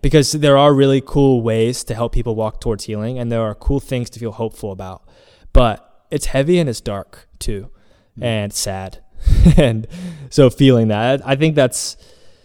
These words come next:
Speaker 1: that's new for me, uh, learning how to actually walk in that and to experience that truly.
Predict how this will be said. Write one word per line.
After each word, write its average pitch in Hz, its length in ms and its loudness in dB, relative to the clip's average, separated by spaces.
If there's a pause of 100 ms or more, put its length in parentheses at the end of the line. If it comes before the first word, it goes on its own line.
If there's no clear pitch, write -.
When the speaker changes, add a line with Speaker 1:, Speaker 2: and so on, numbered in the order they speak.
(180)
Speaker 1:
that's 160 240 -2
new 120 220 4
for 123 160 -2
me, 123 300 0 (720)
uh, 107 540 -6
learning 117 400 -4
how 113 180 -6
to 107 60 -6
actually 110 340 -8
walk 104 260 -8
in 120 100 -6
that 127 300 -8
and 120 220 -12
to 107 80 -8
experience 110 680 -8
that 120 380 -6 (600)
truly. 123 500 -4